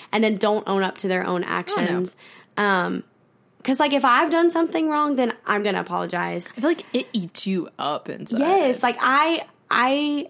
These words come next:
Speaker 1: empathize with people, like, so much, and, like, if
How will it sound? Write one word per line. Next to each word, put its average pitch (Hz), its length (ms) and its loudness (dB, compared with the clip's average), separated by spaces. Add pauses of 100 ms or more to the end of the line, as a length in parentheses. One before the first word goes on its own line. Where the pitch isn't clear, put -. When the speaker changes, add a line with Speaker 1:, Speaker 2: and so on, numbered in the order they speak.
(100)
Speaker 1:
empathize 262 640 0
with 277 160 -2
people, 254 420 0
like, 214 220 -2
so 233 180 -2
much, 226 300 0
and, 208 120 -2
like, 196 160 -2
if 196 120 -8